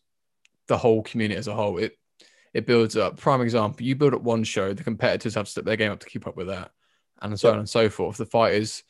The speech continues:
Speaker 1: if you have just bums, you can get someone who's all right, go really far. But no, people who are all right get beaten by people who are good, and people who are actually good and legit, and so on and so forth. It keeps going.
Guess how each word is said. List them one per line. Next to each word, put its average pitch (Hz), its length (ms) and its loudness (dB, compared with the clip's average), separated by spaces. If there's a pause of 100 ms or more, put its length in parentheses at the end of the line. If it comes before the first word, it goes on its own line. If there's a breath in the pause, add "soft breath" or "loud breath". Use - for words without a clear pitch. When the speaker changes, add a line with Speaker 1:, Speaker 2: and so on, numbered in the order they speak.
(200 soft breath)
Speaker 1:
if - 80 -6
you 127 120 2
have 123 120 4
just - 220 -4
bums, 107 320 0
you 117 60 -4
can 120 60 -6
get 113 140 -2
someone 107 220 -2
who's 110 100 0
all 110 160 0
right, 107 400 2
go 107 140 2
really 104 180 -4
far. 101 380 -4 (480)
But 78 100 -4
no, 113 340 0 (260)
people 123 260 -2
who 117 80 0
are 110 200 4
all 110 80 4
right 113 180 4
get 110 140 -4
beaten 107 160 0
by 98 60 -4
people 107 160 -8
who 107 40 -6
are 104 40 -10
good, 110 280 0 (480 soft breath)
and 107 100 -8
people 110 200 0
who 104 60 4
are 117 40 6
actually 92 280 -2
good 98 180 -6
and 107 80 -6
legit, 107 240 -4
and 107 100 -8
so - 100 -2
on 104 60 -2
and 110 80 -2
so 123 160 2
forth. 110 220 -8
It - 80 -10
keeps 123 180 -8
going. 127 260 0